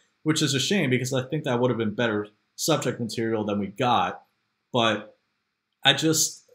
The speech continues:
I, I don't like when studios do that, when they misadvertise a movie, when they falsely kind of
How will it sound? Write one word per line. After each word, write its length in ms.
I, 120
I 80
don't 140
like 180
when 80
studios 460
do 180
that, 180
when 160
they 280
misadvertise 1000
a 40
movie, 360
when 200
they 100
falsely 640
kind 280
of 240